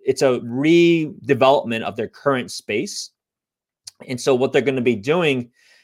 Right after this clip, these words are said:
is they're actually doing a net new six hundred fifty thousand square foot of net new office space, right? So this is really, really important for people to understand that, s-, sure, they have, you know, a, a big as company that Google is, they still have the flexibility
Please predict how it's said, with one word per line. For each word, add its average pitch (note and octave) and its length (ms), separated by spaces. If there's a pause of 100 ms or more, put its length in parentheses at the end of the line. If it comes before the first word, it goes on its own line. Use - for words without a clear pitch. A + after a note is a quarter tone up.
is A#2+ 160
they're C3+ 100
actually C3+ 280
doing C3 180
a G#2+ 100
net C#3 600
new B2 500
six - 320
hundred D#3+ 300
fifty C3 180
thousand B2 480
square B2 380
foot A#2 200
of G#2 220
net C3+ 320
new B2 500 (120)
office A#2 320
space, - 480 (680)
right? B2+ 220
So D3 120
this G3+ 180
is A#3 140
really, D#3+ 320
really D3+ 260
important C#3 500
for C#3 80
people B2+ 280
to A#2+ 120
understand B2+ 720
that, A2 340 (440)
s-, - 180
sure, D3+ 460 (160)
they B2+ 180
have, E3 340 (140)
you - 220
know, C#3 100
a, B2 200
a A#2 100
big D#3+ 260
as F3+ 100
company D3+ 500
that A2 200
Google A#2+ 280
is, C3+ 260
they A2+ 80
still D3+ 240
have C#3+ 100
the A2 60
flexibility A2 960